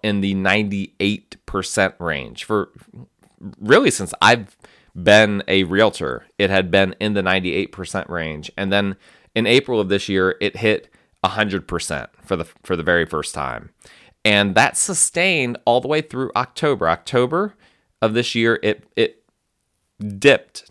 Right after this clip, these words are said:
to ninety-nine point nine percent, just dipped right below that hundred percent number. In November, it popped right back up to a hundred point one percent. So we're, we're back over a hundred percent.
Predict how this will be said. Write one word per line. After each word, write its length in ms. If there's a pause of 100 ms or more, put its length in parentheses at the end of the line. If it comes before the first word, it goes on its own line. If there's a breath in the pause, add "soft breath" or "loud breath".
(160)
to 120
ninety-nine 680
point 260
nine 260
percent, 440
just 260
dipped 240
right 300
below 260
that 160
hundred 240
percent 340
number. 400 (460 soft breath)
In 100
November, 580 (280 soft breath)
it 180
popped 380 (140)
right 360
back 240
up 240
to 140
a 40
hundred 480
point 280
one 280
percent. 520
So 140
we're, 220
we're 200
back 340
over 500
a 80
hundred 280
percent. 520